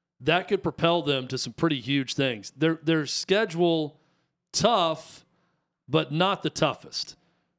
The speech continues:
They go to Georgia, they go to Tennessee, they go to Missouri, they get Florida, Vandy, and Kentucky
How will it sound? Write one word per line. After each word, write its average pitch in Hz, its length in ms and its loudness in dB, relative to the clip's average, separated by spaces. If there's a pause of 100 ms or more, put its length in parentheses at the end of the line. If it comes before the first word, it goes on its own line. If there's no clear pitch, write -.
They 143 180 2
go 160 220 2
to 196 260 0
Georgia, 151 800 0
they 135 140 2
go 143 180 0
to 175 220 0
Tennessee, 131 640 0
they 120 160 0
go 131 180 0
to 151 240 0
Missouri, 120 640 -2 (440)
they 143 160 2
get 147 160 0
Florida, 175 800 2
Vandy, 151 720 0 (760)
and 175 320 0
Kentucky 139 720 -2